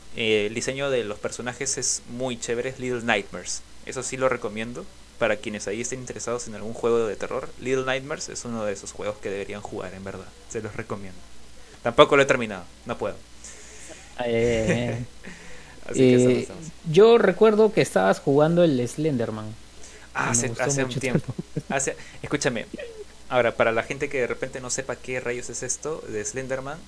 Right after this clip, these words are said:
Speaker 1: eh, hace un tiempo, si no me equivoco, ya hace cinco o seis años puede ser, eh, salió, pues, ¿no? Un, un personaje
Speaker 2: Más,
Speaker 1: de
Speaker 2: ¿eh?
Speaker 1: los creepy-, sí, más incluso, ¿no? De los creepypastas, que estos son, son historias creadas en internet, que son de terror.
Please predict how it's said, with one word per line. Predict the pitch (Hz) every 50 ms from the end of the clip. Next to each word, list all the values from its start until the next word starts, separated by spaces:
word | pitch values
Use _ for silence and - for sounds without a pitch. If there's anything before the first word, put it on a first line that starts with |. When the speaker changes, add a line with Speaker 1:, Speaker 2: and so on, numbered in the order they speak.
| - - -
Speaker 1:
eh, | 120 113 110 110 110 107 104 101 101 98 101 - - - - -
hace | 135 135 - 147
un | 147
tiempo, | 135 175 156 127 - 120 151 196 190 - -
si | - - 120
no | 120 131
me | 131
equivoco, | - 120 123 127 - 127
ya | 113 110
hace | - - 117
cinco | - - 147 160 - 160
o |
seis | - - 156 - 170
años | 165 160 156 -
puede | 170 170 165
ser, | 165 - 190 190 - - - - - - - - - - - - - -
eh, | - 123 120 117 113 110 110 107 104 98 - - - - -
salió, | - - 123 117 113 123 131 131 131
pues, | - 117 117 117
¿no? | 117 131 151 156
Un, | 127 127 123 123 123 120 113 107 - -
un | - 131
personaje | - 143 - - 131 123 123 - 151 147 147 147 - - - -
Speaker 2:
Más, | 113 123 135 127
Speaker 1:
de | 160 165 131 135
Speaker 2:
¿eh? | 135 - -
Speaker 1:
los | 120 120 117 -
creepy-, | - - 113 - 120 107 -
sí, | - 151 139
más | 156 170 - - -
incluso, | 117 113 123 117 - 104 104
¿no? | 120 151 147
De | 127
los | 123 -
creepypastas, | - 123 - - - - 151 135 - - - - -
que | - 120
estos | - - 135 -
son, | - 135 143 -
son | - 147 143
historias | 139 - 165 151 147 139 -
creadas | - 127 123 127 131 -
en | 135 120
internet, | 113 113 110 107 113 120 113 104 - -
que | 120 113
son | - 110
de | 113 117
terror. | - 113 107 113 104